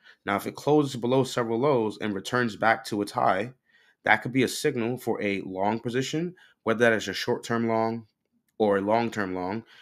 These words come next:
There might be a potential buy opportunity because we're below November's opening price at a discount,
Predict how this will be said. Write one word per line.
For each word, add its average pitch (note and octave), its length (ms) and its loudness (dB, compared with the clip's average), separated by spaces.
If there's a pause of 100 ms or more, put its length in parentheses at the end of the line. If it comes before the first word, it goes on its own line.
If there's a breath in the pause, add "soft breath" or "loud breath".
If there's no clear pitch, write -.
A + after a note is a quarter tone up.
(160 loud breath)
There G#2 140 0
might G#2+ 260 2
be A2 180 2
a F#2+ 80 -4
potential A2+ 640 -4
buy G2 420 2
opportunity G#2 640 -4
because G2 320 -6
we're G2+ 80 -6
below G2 340 -2
November's G2+ 460 -4
opening F#2+ 260 -6
price A#2+ 320 0
at F#2 80 -8
a F2+ 40 -8
discount, C#3+ 520 -2